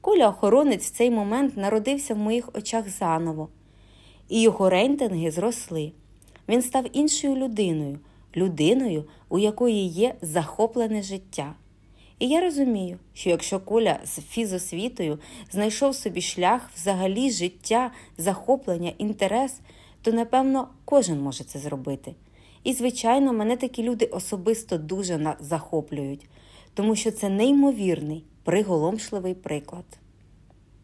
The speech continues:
Тоді у мене питання до вас, до вашого повсякденного життя.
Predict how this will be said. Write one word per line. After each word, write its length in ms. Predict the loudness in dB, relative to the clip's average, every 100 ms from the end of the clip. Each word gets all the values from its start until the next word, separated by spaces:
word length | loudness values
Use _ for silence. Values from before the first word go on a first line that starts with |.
| -20 _ _ -20 -20 -20 -8
Тоді 240 | -2 4 6
у 40 |
мене 220 | 6 4
питання 420 | 2 0 2 2
до 140 | 2 2
вас, 400 | 2 0 -4 -18 -20 _
до 140 | 2
вашого 420 | 4 4 2 -6 -10
повсякденного 840 | -10 -8 -6 -4 -4 -2 -4 -6
життя. 460 | -10 -14 -12 -12